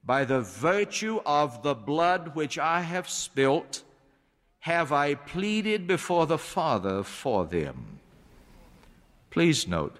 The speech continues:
that again. "By the virtue of the blood," that is, by the excellence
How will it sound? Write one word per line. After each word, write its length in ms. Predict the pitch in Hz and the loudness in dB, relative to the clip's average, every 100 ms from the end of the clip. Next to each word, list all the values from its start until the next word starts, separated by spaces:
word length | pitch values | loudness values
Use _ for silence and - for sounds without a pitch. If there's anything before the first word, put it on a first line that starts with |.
| - | -10
that 200 | 95 90 | -2 0
again. 760 | 85 76 85 64 57 55 53 - _ _ _ _ _ _ | -2 -4 -4 -4 -8 -14 -16 -20 _ _ _ _ _ _
"By 420 | 71 101 123 127 | -4 0 2 0
the 240 | 120 113 110 | 0 -2 -2
virtue 840 | 90 98 160 180 - - 190 185 - | -4 0 0 0 -4 -8 -6 -6 -2
of 440 | 135 143 131 123 | 0 0 -4 -8
the 120 | 135 | -8
blood," 680 | 117 101 92 64 50 - - _ _ _ _ _ _ - | -6 0 0 0 -8 -16 -20 _ _ _ _ _ _ -14
that 300 | 76 98 107 | -2 0 2
is, 360 | 123 175 151 | 2 0 -2
by 260 | 98 101 104 | -2 -2 0
the 220 | 98 104 - | -2 -6 -4
excellence 760 | 143 - - 147 156 151 - | -4 -4 -6 -6 -8 -8 -8